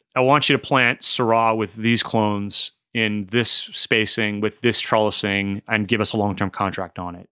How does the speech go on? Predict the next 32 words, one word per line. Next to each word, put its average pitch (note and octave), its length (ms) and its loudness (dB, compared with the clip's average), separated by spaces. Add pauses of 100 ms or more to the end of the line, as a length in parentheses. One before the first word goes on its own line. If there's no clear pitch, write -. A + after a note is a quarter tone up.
And G2+ 420 -2
we've B2+ 100 4
done A#2 180 2
this G#2+ 200 0
with, G#2 160 -6
with A2 160 -4
eight A2+ 140 2
to A2+ 60 -4
ten G2+ 200 -4
growers. G2 480 -2
And, F#2+ 420 -8
uh, G2 260 -10
it's A#2+ 120 -10
been G2+ 380 -2 (180)
absolutely G#2+ 640 -2 (120)
fantastic A2 720 -2
to - 80 -8
be G#2+ 100 2
able G#2 180 0
to G#2 280 -4 (280)
almost C#3 300 6
have A#2 160 2
an G#2+ 60 -2
estate A2+ 340 -2
vineyard, A2 400 -2 (460)
but A2 100 -4
not A2+ 300 2
having A2 280 0
to F#2+ 220 -4 (120)
finance G#2+ 600 0
the G#2+ 80 -2
estate, G#2 380 -2